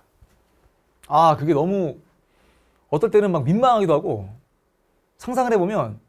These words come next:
갑자기 선생님이 그러면 어머니, 아버지께서 "아, 얘 요새 정말 힘들었구나. <laughs> 메가스터디로 이적한 이후에 이렇게 힘들어가지고 얘가 요 모양 요 꼴이 됐구나." <laughs> 어, 그렇게 생각하시진 않겠지만, 그래서 선생님 친구가 그걸 정말 잘하는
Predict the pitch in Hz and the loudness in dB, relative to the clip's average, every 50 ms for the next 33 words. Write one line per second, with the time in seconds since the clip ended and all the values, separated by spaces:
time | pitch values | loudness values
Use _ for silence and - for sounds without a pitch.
0 | _ - 139 - - 185 180 175 143 - 180 202 220 214 196 165 139 151 143 160 | _ -20 -10 -4 -2 0 0 0 0 -2 -4 -6 -4 -4 -4 -2 -2 -2 -2 -2
1 | 165 139 - - _ _ 135 139 160 165 147 127 127 117 - 127 117 127 107 104 | -4 -6 -8 -10 _ _ -6 -4 -2 -2 -4 -4 -6 -8 -10 -10 -10 -10 -10 -12
2 | - _ - 98 95 101 117 120 107 127 117 104 113 117 113 107 139 165 170 - | -14 _ -18 -14 -12 -10 -10 -10 -10 -10 -12 -12 -10 -10 -8 -8 -8 -8 -8 -10
3 | - _ - 113 120 131 _ _ _ _ _ _ - - - - _ _ _ _ | -14 _ -20 -20 -20 -20 _ _ _ _ _ _ -16 -16 -16 -16 _ _ _ _
4 | - - - - - - - - _ _ - 123 127 139 139 - - 147 156 139 | -20 -20 -20 -20 -20 -20 -20 -20 _ _ -12 -10 -8 -8 -8 -10 -10 -8 -8 -6
5 | 127 123 139 - - 139 120 117 113 120 127 113 - - - 135 175 233 226 - | -6 -6 -8 -10 -10 -10 -8 -8 -8 -8 -8 -10 -10 -10 -8 -4 -4 -4 -4 -6
6 | - 202 214 196 214 202 175 160 151 147 139 131 131 143 143 131 113 - - _ | -8 -8 -6 -4 -2 -2 -2 -2 -2 -2 -2 -2 -2 -2 -2 -4 -4 -8 -16 _
7 | _ _ _ - 143 151 190 208 202 151 135 135 202 196 - - - - - 143 | _ _ _ -4 -2 -2 0 0 -2 -4 -4 -2 -2 -2 -2 -4 -6 -8 -6 -6
8 | - - - - - - _ _ _ _ _ _ _ - - - - _ _ _ | -6 -6 -8 -8 -8 -10 _ _ _ _ _ _ _ -20 -20 -20 -20 _ _ _
9 | - 127 120 113 110 98 120 127 135 139 135 139 123 - 185 135 117 101 117 104 | -14 -10 -10 -8 -10 -10 -12 -12 -12 -12 -12 -12 -14 -14 -12 -12 -10 -10 -10 -10
10 | 113 123 135 131 107 - _ 139 135 135 131 160 196 202 190 175 170 175 - 247 | -10 -12 -12 -12 -14 -12 _ -8 -8 -6 -6 -6 -6 -4 -4 -6 -6 -8 -10 -12
11 | 247 185 135 120 117 120 127 120 98 98 101 101 _ _ _ _ _ _ _ - | -10 -10 -8 -6 -6 -6 -6 -6 -8 -10 -14 -16 _ _ _ _ _ _ _ -2
12 | 208 180 - - - 190 254 311 311 294 240 175 165 160 165 156 151 139 131 123 | -2 -2 -2 -4 -6 0 4 8 8 8 8 6 2 0 0 -2 -2 -6 -6 -8
13 | 117 113 113 113 110 113 - | -8 -10 -10 -10 -12 -14 -16